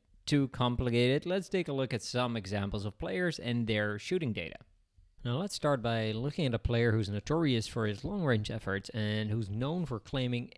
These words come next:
any set piece he can get his hands on. Now, I'm talking, of course, about Cristiano Ronaldo. In his first season at Juventus, Ronaldo fired a hundred and fifty-three shots from open play and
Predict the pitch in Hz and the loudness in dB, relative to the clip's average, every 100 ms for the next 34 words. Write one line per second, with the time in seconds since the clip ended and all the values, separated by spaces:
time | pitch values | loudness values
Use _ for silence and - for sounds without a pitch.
0 | _ 110 139 143 117 - 110 - 123 107 | _ 0 2 2 0 0 -2 -2 -4 -4
1 | 101 110 107 101 95 95 92 90 92 - | -4 -6 -2 -2 -2 -4 -8 -10 -12 -14
2 | 98 117 - 123 131 151 196 175 160 135 | -14 -18 -14 -10 -6 0 2 2 2 2
3 | - - 107 104 107 95 92 95 - 92 | 0 -2 -2 -2 -2 -4 -4 -6 -8 -10
4 | - 113 104 101 101 107 107 90 55 50 | -6 -6 -4 -4 -4 -2 -2 -2 -8 -16
5 | - _ _ _ - 139 165 - 208 226 | -20 _ _ _ -6 -2 -2 0 0 0
6 | 190 156 143 117 107 123 104 95 - 117 | -2 0 -2 -2 2 2 0 -6 -8 -6
7 | 123 156 185 - 156 139 127 - 107 165 | -2 0 0 0 2 2 0 -2 -2 -2
8 | 156 - 104 - 165 170 156 - - 139 | -4 -6 -10 -4 -4 -4 -8 -10 -10 -10
9 | 156 - 123 123 123 110 101 127 143 120 | -8 -4 -2 -2 -4 -6 -2 0 0 0
10 | 117 110 110 - 98 98 98 | 2 2 0 -2 -2 0 -2